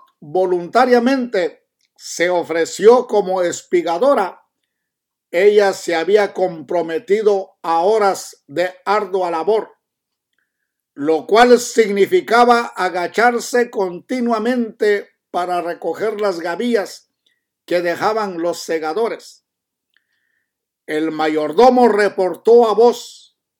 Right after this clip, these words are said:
el dueño del campo, que ella había trabajado arduamente toda la mañana, tomando solo un pequeño descanso.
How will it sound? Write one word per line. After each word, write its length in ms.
el 240
dueño 400
del 260
campo, 680
que 420
ella 560
había 460
trabajado 760
arduamente 1200
toda 320
la 100
mañana, 580
tomando 1040
solo 720
un 340
pequeño 720
descanso. 840